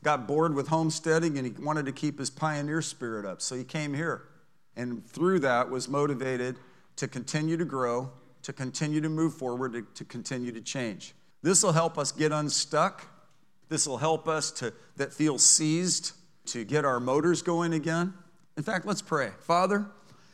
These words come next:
I'm asking you to do something great in the lives of the people here today. I pray Jesus would be exalted. I pray that you'd be with my mouth and help me to do a good job. Open doors that no man can shut.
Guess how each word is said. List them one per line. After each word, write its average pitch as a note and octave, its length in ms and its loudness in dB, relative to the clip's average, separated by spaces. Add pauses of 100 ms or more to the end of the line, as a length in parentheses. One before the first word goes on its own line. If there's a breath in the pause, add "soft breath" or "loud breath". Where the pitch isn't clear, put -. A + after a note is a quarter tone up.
(140 soft breath)
I'm F3 140 2
asking E3 420 2
you D3+ 140 4
to C3 80 0
do C3 180 2
something B2+ 460 -2
great C3 340 0
in A#2+ 120 -4
the A#2 80 -6
lives A#2 420 -2
of A#2 80 -4
the G#2 60 -8
people B2 340 -2
here A#2+ 160 -2
today. A2+ 340 -2
I A#2 120 0
pray C3+ 240 -2
Jesus C3 500 0
would B2+ 120 -4
be B2 120 -4
exalted. B2+ 600 -2 (420)
I G#2 80 -12
pray C3 260 -2
that A#2 100 -6 (120)
you'd A#2 180 -6
be C3 140 0
with B2+ 120 0
my A#2+ 180 -2
mouth B2 320 -2
and A2 80 -6
help B2 160 -2
me A#2 100 -4
to A2 100 -4
do A2+ 200 -4
a - 20 -4
good G#2 240 -6
job. G2+ 420 -4 (460)
Open D#3 340 4
doors C3 400 4
that - 140 -8
no B2 100 -2
man B2 300 -2
can A2+ 160 -8
shut. G#2 420 -6